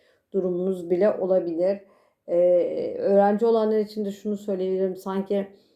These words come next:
artık şey diyeceksiniz, "Ya ben işte f-, yani farklı bir yer olsa da gideceğim ve orada okuyacağım. İlla ailemle aynı şehirde olmak zorunda değilim." gibi bir düşünce oluşacak.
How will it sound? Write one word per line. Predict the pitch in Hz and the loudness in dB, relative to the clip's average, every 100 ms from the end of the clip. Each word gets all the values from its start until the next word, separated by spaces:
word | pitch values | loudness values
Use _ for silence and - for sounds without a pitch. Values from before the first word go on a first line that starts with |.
| _ - | _ -6
artık | 175 190 - | -4 -4 -4
şey | - 196 | -2 -2
diyeceksiniz, | 170 165 160 - 170 | 2 0 0 -2 -2
"Ya | 175 175 | -2 0
ben | 185 180 | -2 -4
işte | 196 - 190 175 | -12 -8 -6 -6
f-, | - _ - - _ _ - - | -10 _ -20 -20 _ _ -20 -18
yani | - | -10
farklı | - 226 220 214 | -2 -2 -2 2
bir | |
yer | 220 208 | 4 4
olsa | 220 196 208 185 | 2 -2 -4 0
da | 202 | 2
gideceğim | 190 180 170 175 180 196 196 | 0 -4 -12 -8 -2 -2 0
ve | 196 | -2
orada | - 196 185 185 | 0 0 0 -4
okuyacağım. | 180 175 156 - - | -4 -4 -4 -4 -6
İlla | 196 190 185 | -4 -2 -2
ailemle | 180 185 180 175 175 | 0 0 0 -2 -4
aynı | - 185 | -6 -6
şehirde | 170 180 170 180 | -6 -6 -4 -6
olmak | - 185 175 180 170 | -8 -8 -6 -6 -6
zorunda | 185 175 170 165 | -6 -2 -2 -2
değilim." | 185 185 165 | -4 -2 -2
gibi | 170 202 190 | -2 -2 -2
bir | 165 | -6
düşünce | 165 - 175 165 180 | -10 -8 -6 0 0
oluşacak. | 165 156 - 208 202 | 0 -6 -10 -8 -8